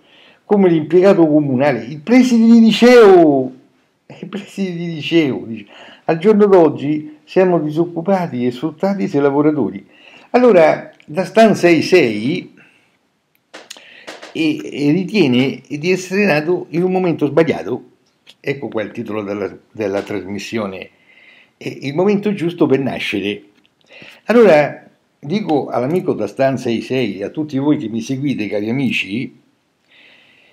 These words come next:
eh, che, che, che, che non, non c'è, non c'è dato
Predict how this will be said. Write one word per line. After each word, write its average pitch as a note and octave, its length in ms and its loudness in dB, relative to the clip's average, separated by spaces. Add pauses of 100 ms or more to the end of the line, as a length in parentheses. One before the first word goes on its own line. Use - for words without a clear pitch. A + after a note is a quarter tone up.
(160)
eh, D3 300 -10
che, F3+ 380 -4
che, D3+ 260 -10
che, E3 320 -14
che D3+ 480 -8 (320)
non, E3 440 -6
non E3 180 -4
c'è, - 160 -12
non D#3+ 200 -10
c'è D#3+ 180 -6
dato A#2 560 -6